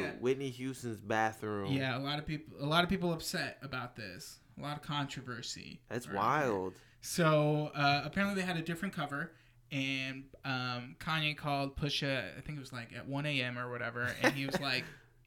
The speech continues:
Speaker 1: "Uh-uh, I got a new cover." And Pusha was like, "No." And Kanye says, "It costs eighty-five thousand to
Speaker 2: I already,
Speaker 1: license."
Speaker 2: I already got it.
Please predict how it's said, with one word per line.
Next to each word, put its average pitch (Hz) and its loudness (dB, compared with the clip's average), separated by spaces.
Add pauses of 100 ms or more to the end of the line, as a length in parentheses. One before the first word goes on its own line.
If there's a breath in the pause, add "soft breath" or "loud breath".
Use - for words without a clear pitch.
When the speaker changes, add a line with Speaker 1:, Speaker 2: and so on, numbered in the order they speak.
(400)
Speaker 1:
"Uh-uh, 120 -6 (640)
I 139 -6
got 127 -4
a 120 -6
new 123 -8
cover." - -14 (560 soft breath)
And 135 -2
Pusha 147 -4
was 139 -8
like, 120 -10 (720)
"No." 151 -6 (420 soft breath)
And 131 -2
Kanye 135 -6
says, 123 -6
"It - -18
costs 131 -10
eighty-five 135 -8
thousand 80 -12
to 95 -2
Speaker 2:
I 98 4
already, 104 4
Speaker 1:
license." 107 0
Speaker 2:
I 117 6
already 113 6
got 98 4
it. 92 -8